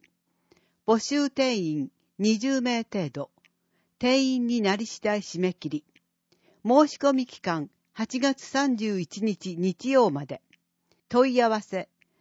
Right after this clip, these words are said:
伊達地方消防組合中央消防署救急係。電話、五七五の四一零一。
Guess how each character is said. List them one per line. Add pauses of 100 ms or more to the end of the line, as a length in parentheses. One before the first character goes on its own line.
伊
達
地
方
消
防
組
合
中
央
消
防
署
救
急
係。 (840)
電
話、 (400)
五
七
五
の
四
一
零
一。